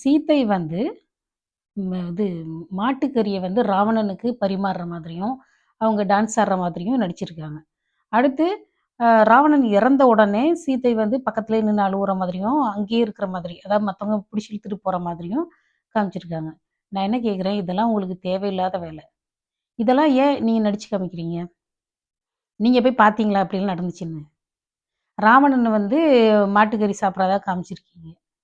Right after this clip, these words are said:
ஏன், என்ன பிரச்சனை உங்களுக்கு? நீங்க வந்து சென்ட்ரல் யூனிவர்சிட்டியில படிக்கிறீங்க. மத்திய அரசு உங்களுக்கு,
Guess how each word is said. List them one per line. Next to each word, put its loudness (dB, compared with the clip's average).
ஏன், -4
என்ன 2
பிரச்சனை 0
உங்களுக்கு? -4
நீங்க 2
வந்து 6
சென்ட்ரல் 2
யூனிவர்சிட்டியில 0
படிக்கிறீங்க. -4
மத்திய 2
அரசு 2
உங்களுக்கு, -4